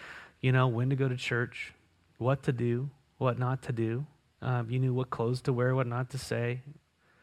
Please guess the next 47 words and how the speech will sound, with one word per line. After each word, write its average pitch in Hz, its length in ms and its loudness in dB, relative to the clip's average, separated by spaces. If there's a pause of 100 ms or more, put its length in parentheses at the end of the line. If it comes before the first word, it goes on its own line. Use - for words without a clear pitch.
(200)
But, 165 180 6
you 180 120 6
know, 170 160 6
when, 165 220 4
as 147 100 -2
soon 190 100 4
as 170 80 4
you 151 80 4
walk 147 300 6
out 147 160 6
the 135 60 0
door 135 260 4
of 123 80 -2
church, - 480 4
you're, 131 180 2
you're 127 220 2
just 123 340 -2 (120)
who 151 80 4
you 127 180 4
are. 117 260 2
You 135 100 -2
see, 139 180 -2
you 127 180 0
don't, 135 200 2
you 143 120 4
don't 156 240 8
know 135 200 6
God. 110 480 -2 (1080)
But 143 80 0
see, 175 160 4
when 156 120 6
you 156 100 6
know 170 180 6
God, 147 400 8
you, 127 240 0
you 135 140 2
realize 139 560 6
that 120 160 0
he's 131 220 -2
beyond 131 380 2
the 127 40 0
four 127 260 -2
walls 123 340 2
of 107 100 -6
the 113 80 -6
church. - 580 2 (1900)
And 123 300 -2